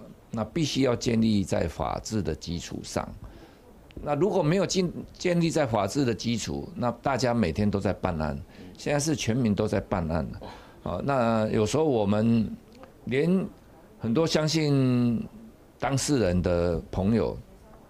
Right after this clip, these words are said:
我听到的都跟我讲：“龙杰兄，我觉得是不是真的有了？”这真的会动摇，连你自己身边的人的信心都会被动摇。所以我们认为台湾是无罪推定嘛，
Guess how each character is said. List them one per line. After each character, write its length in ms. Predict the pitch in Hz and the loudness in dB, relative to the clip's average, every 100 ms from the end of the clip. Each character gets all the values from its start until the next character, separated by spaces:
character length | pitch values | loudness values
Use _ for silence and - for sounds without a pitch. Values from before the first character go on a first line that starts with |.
| - - - - - - - - - | -16 -14 -14 -20 -20 -20 -20 -20 -14
我 100 | 90 | -10
听 220 | - 120 | -4 0
到 200 | 113 104 | 2 2
的 60 | 85 | 2
都 160 | 98 | 0
跟 180 | 101 110 | 0 2
我 60 | 98 | 2
讲 220 | 71 55 - 71 | 0 -6 -10 -8
：“龙 140 | 87 | -2
杰 100 | 101 | 0
兄， 220 | 101 110 104 | 0 0 0
我 100 | 80 | 0
觉 160 | 92 | 0
得 200 | 101 90 82 - - - - - - | 0 0 -4 -14 -18 -18 -20 -20 -20
是 100 | - | -10
不 80 | 117 | -4
是 100 | 120 | -4
真 240 | 110 110 110 | 0 2 2
的 140 | 87 | 2
有 220 | 52 57 | 0 -4
了？” 180 | - - - - - - - - | -6 -12 -18 -20 -20 -20 -20 -16
这 120 | - 254 | -10 -6
真 260 | 254 254 | -2 2
的 80 | 240 | 2
会 140 | 196 | 2
动 280 | 214 226 190 | 2 2 4
摇， 240 | 147 135 160 - - | 4 2 0 -4 -2
连 340 | 127 170 240 | 0 2 4
你 320 | 226 139 120 107 - | 2 2 2 0 -6
自 220 | - 190 | -2 -2
己 180 | 120 101 | 0 0
身 240 | 92 135 | 2 0
边 160 | 117 131 | 2 2
的 140 | 131 | 2
人 220 | 104 87 90 | 2 2 2
的 100 | 98 | 0
信 260 | - 147 | 0 0
心 220 | 101 117 | 0 0
都 160 | 113 104 | 2 2
会 100 | 113 | 0
被 200 | 98 101 | 0 -2
动 260 | - 98 82 | -2 -4 -6
摇。 160 | 69 - - - - - | -8 -12 -20 -20 -16 -6
所 100 | 139 | 0
以 20 | |
我 120 | 143 | 2
们 120 | 113 | 2
认 200 | 139 143 | 2 2
为 400 | 110 98 98 104 | 2 2 2 0
台 200 | 98 - | -2 0
湾 160 | 113 127 | 0 0
是 220 | 123 127 | 0 0
无 160 | 104 104 | 0 0
罪 180 | 131 113 | 0 0
推 200 | 101 104 | 0 0
定 180 | 104 | -2
嘛， 180 | 80 52 | -4 -6